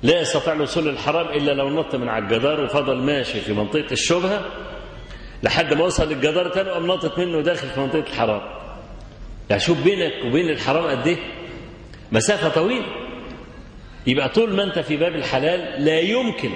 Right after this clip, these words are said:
تصل إلى الحرام إلا إذا تخطى المرء المنطقة دي ودخل في منطقة الشبهة.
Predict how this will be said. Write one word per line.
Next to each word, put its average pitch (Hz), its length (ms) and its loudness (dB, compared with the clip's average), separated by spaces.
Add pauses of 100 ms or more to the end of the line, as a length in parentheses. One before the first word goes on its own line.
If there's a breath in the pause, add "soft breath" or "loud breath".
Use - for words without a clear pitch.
(160)
تصل 143 360 0
إلى 123 100 0
الحرام 87 340 -2 (1800)
إلا 175 220 2
إذا 165 260 2
تخطى 160 500 0
المرء 131 520 0 (400 loud breath)
المنطقة 127 520 4
دي 190 440 -2
ودخل 185 360 2
في 151 100 0
منطقة 139 360 0
الشبهة. - 440 0